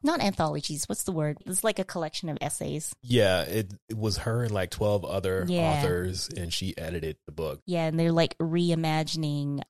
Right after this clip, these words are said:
Speaker 1: fairy tales and villains, but it's, like, s-, tales of villainy.
Speaker 2: Yeah, th-, that's the only part I can remember. I can't
Speaker 1: Uh, I have
Speaker 2: remember
Speaker 1: the
Speaker 2: the
Speaker 1: link to them.
Speaker 2: title, but I remember, like,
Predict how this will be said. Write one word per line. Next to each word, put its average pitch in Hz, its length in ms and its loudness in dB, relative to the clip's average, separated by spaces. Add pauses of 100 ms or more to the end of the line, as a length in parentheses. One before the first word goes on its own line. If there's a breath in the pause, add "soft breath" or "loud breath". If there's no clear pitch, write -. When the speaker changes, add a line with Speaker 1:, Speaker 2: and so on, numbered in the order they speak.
Speaker 1:
fairy 175 220 -2
tales 165 280 0
and 160 120 2
villains, 151 360 0
but 165 140 4
it's, 160 180 0
like, 160 100 0
s-, - 140 0 (140)
tales 160 460 0
of 147 80 -8
villainy. 151 520 0
Speaker 2:
Yeah, 113 260 8
th-, 92 180 -6
that's 120 240 6
the - 60 4
only 143 220 6
part 123 220 4
I 113 80 6
can 107 140 0
remember. 90 380 -2
I 190 60 -4
can't 202 200 4
Speaker 1:
Uh, - 40 2
I - 40 4
have - 100 4
Speaker 2:
remember 233 120 4
Speaker 1:
the 220 80 2
Speaker 2:
the 196 60 2
Speaker 1:
link 165 180 0
to - 80 -2
them. - 80 -2
Speaker 2:
title, 135 460 2
but 110 180 2
I - 80 2
remember, 107 500 4
like, 95 260 0